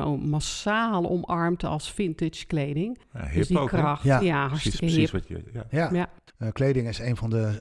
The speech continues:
Speaker 3: extreem vervuilende takken in de hele wereldwijde industrie, nog los van kinderarbeid. En
Speaker 2: Ja.
Speaker 3: Vervuilend ook, eh, niet alleen vanwege de productieomstandigheden, maar ook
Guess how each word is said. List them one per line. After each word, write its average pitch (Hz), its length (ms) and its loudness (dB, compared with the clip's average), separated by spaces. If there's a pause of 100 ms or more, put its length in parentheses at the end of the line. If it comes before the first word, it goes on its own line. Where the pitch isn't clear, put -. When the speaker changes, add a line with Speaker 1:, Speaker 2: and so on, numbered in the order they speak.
(120)
Speaker 3:
extreem 127 440 -2
vervuilende 113 560 -2
takken 113 380 -6
in 117 120 0
de 107 60 0
hele 110 260 2
wereldwijde 113 520 2
industrie, 113 420 0
nog 117 180 -8
los 113 180 -2
van 110 120 -6
kinderarbeid. 104 800 -4
En - 160 -6
Speaker 2:
Ja. 82 200 0 (640)
Speaker 3:
Vervuilend 120 540 -2
ook, 127 340 -2 (260)
eh, 117 180 -4
niet 120 200 0
alleen 117 180 2
vanwege 113 240 2
de 120 60 -2
productieomstandigheden, 113 1120 -2
maar 110 140 -2
ook 123 300 -2